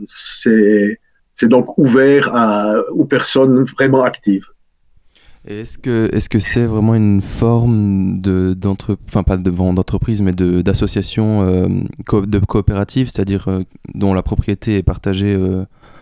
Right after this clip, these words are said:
Speaker 2: par tous ?
Speaker 1: Oui, alors, euh, une coopérative, donc, euh, c'est, pour devenir membre d'une coopérative, euh, il faut qu'on achète une part sociale. Euh,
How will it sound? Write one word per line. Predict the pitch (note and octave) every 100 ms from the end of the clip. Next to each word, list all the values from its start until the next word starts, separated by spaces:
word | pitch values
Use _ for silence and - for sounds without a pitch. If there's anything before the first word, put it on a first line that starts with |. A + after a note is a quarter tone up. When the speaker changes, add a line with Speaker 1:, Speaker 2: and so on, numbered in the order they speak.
| -
Speaker 2:
par | -
tous ? | - B2 - - - - - _ _ - -
Speaker 1:
Oui, | A3 E3+
alors, | C#3 C#3+ C#3
euh, | C3 B2+ B2 A#2 A2+ G#2+
une | C#3 C3
coopérative, | C#3+ C#3+ C3+ B2+ D3+ F3+ B2+
donc, | B2+ C#3 C#3 C3+
euh, | A#2+ A#2+
c'est, | A#2 - - - B2+ A#2+ A2 A2 -
pour | C3+
devenir | D#3 E3 E3 D#3+
membre | E3+
d'une | D3 C3+
coopérative, | B2+ C3 A#2+ A2 - D3+ E3+ C#3+
euh, | B2 A2 C3+
il | A#2
faut | - A#2+
qu'on | - A#2+
achète | A#2 - A2+ A#2+
une | A2+
part | G#2
sociale. | - A#2+ - D3 E3 F3+ C#3 - _ - _ _ _ _
Euh, | G#2 G#2+